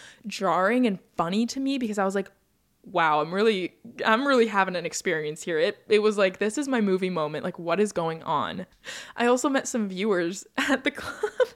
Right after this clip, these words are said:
<laughs> and that was really fun. They were like, "We saw your name,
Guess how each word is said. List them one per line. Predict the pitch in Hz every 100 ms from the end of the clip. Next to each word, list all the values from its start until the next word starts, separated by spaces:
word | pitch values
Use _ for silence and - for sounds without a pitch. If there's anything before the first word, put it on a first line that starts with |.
| - - - -
<laughs> | _ 494 605 523 453 -
and | - 262 254 240 220 214
that | 202 214 214
was | 220
really | 196 185
fun. | 208 180 160 185
They |
were | 196 202
like, | 196 196
"We | 240
saw | 254 - 285
your | 349
name, | 262 254 262 185 196